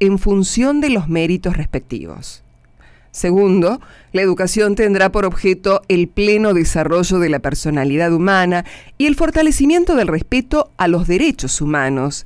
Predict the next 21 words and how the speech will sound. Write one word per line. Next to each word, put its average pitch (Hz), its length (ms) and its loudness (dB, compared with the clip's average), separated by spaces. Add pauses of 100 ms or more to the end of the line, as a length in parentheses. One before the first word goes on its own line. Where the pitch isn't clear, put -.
(160)
y 185 140 2
a 170 60 4
las 156 160 2
libertades 156 640 0
fundamentales. 135 1080 -4 (680)
Favorecerá 180 720 4
asimismo 190 600 2
la 196 100 2
comprensión, 190 880 2
la 151 100 0
tolerancia, 160 880 0 (280)
la 196 160 4
amistad 214 500 2
entre 160 380 0
todas 208 480 0
las 160 100 -2
naciones 185 840 0
y 220 120 2
todos 339 480 0
los 247 160 0
grupos 143 520 -2